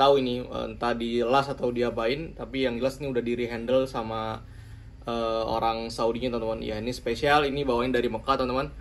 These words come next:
Ada tulisan Arabnya juga, Arcos Spain, ya. Eh, Albacete Spanyol, ya. Molibio Vanadio, sepuluh senti intinya. Tajamnya seperti ini, teman-teman. Ya, sudah cukup tajam, teman-teman, ya.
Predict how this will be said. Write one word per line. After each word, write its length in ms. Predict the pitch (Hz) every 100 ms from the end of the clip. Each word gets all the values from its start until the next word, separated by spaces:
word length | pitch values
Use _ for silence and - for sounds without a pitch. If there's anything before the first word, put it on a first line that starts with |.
| - - -
Ada 160 | 117 110
tulisan 240 | - 127
Arabnya 320 | 113 113 113
juga, 480 | 113 110 131 135 143
Arcos 480 | 120 - 123 120 -
Spain, 400 | - 120 120 120
ya. 80 | 113 - - -
Eh, 200 | 117 110
Albacete 560 | 113 113 113 113 - 127
Spanyol, 480 | - 123 117 123 117 113
ya. 80 |
Molibio 640 | 113 113 113 117 113 117 120
Vanadio, 720 | 127 117 117 117 117 139 156 - - - - - - - -
sepuluh 320 | - 123 123
senti 320 | 127 123 143
intinya. 320 | 135 120 117 110 - - - -
Tajamnya 320 | - 113 117 131
seperti 320 | 123 110 127
ini, 80 | 120
teman-teman. 240 | 117 139 - - - - - - - -
Ya, 140 | -
sudah 480 | 113 127 127 135 131
cukup 160 | 135 -
tajam, 240 | 135 143
teman-teman, 240 | 156 147
ya. 100 | 143